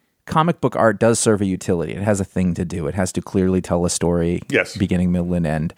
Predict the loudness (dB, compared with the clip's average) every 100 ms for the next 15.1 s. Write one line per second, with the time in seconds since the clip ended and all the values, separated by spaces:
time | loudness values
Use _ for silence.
0 | -16 -6 -4 -2 0 4 4 4 0 -4
1 | 0 0 0 -2 -2 -2 -2 -2 -4 -2
2 | -2 -2 0 2 2 -2 -6 -8 -10 -10
3 | -14 -18 -20 -20 -20 -14 0 2 2 0
4 | -4 _ _ _ -8 -2 -2 0 2 2
5 | 0 -10 -2 2 2 0 -4 -8 -16 _
6 | _ _ -4 0 2 4 2 2 2 0
7 | 0 0 0 0 -2 -4 2 2 2 -2
8 | -2 -2 -6 -2 0 0 0 0 0 -4
9 | -20 -14 -2 2 2 2 0 0 -2 0
10 | 0 0 0 0 -2 -4 -4 -2 0 -2
11 | _ -2 -2 -2 -2 0 2 0 -2 -2
12 | -2 -4 -4 -6 -8 -12 -10 -10 -10 -12
13 | -4 -4 -2 -4 -4 -8 -8 -8 -4 0
14 | 0 0 2 2 2 0 0 0 0 -2